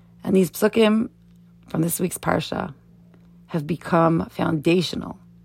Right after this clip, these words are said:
in our slichos. "Vayomer, ani a'avir kol tuvi al panecha v'karasi b'shem Hashem lefanecha, v'chanosi es asher achon v'richamti es asher arachim."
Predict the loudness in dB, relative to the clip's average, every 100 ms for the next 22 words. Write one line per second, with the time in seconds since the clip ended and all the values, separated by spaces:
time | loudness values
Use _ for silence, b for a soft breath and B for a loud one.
0 | _ -4 -2 0 0 0 -2 -6 -12 _
1 | -20 -20 -20 _ -20 -10 -6 -6 -8 -12
2 | -14 -20 -20 -20 -20 b b b b 0
3 | 6 6 6 2 -2 -8 -14 -20 -4 2
4 | 4 6 6 6 4 2 0 -2 0 2
5 | 4 4 2 0 0 0 0 2 4 4
6 | 2 -4 -6 -6 -2 -2 -2 -2 -2 -2
7 | -4 -4 -6 -6 -10 -10 b b b b
8 | b b -6 -2 0 4 4 4 2 0
9 | 0 0 2 4 4 4 4 4 4 2
10 | 2 0 0 0 -2 -2 -4 -4 -6 -6
11 | -8 -10 -12